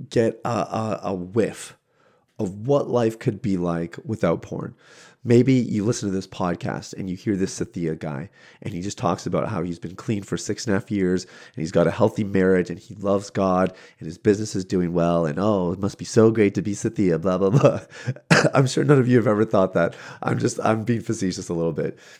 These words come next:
you know, um, or maybe, or maybe you, you see something online, or, or maybe you even just start to dream. You just think, "Yeah, you know, if I got free of porn, what, my life would be better." It would be, "Oh my gosh, like, you know, I wouldn't have this,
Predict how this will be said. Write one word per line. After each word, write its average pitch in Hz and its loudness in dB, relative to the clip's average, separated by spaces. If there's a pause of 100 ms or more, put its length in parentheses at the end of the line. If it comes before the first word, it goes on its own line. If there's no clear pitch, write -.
(140)
you 123 6
know, 110 4
um, 104 2
or 131 6
maybe, 175 4
or 139 0
maybe 170 4
you, 156 0
you 117 -2
see 127 -2
something 113 -2
online, 92 0
or, 95 0 (240)
or 151 2
maybe 196 2
you 226 4
even 156 0
just 151 -4
start 131 2
to 127 0
dream. 104 -6
You 101 -6
just 131 -10
think, 131 -12
"Yeah, 160 0
you 127 -4
know, 147 -2 (380)
if 139 -6
I 214 -4
got - -8
free 151 0
of 147 0
porn, 107 -8 (920)
what, 139 -6
my 254 0
life 220 -4
would 147 0
be 165 0
better." 202 -4 (300)
It 147 0
would 170 2
be, 180 -2 (140)
"Oh 220 -4
my 202 -2
gosh, 185 -2
like, 104 -6 (360)
you 156 -2
know, 151 -2
I - -4
wouldn't 120 -2
have 110 -2
this, 107 -8